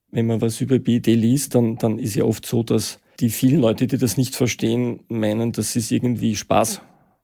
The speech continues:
oder man macht das, äh, aus, aus Jux und Tollerei. Aber es ist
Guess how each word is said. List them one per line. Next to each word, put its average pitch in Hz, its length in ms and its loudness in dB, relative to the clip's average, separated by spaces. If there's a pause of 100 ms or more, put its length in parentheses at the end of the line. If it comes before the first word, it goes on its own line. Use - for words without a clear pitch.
(120)
oder 113 220 -4
man 107 180 0
macht 101 280 -2
das, - 320 -4
äh, 117 40 -14
aus, - 520 -6
aus 104 160 -4
Jux 123 220 -4
und 113 140 -4
Tollerei. 107 480 2
Aber 113 380 0 (1700)
es 117 200 -2
ist - 340 -6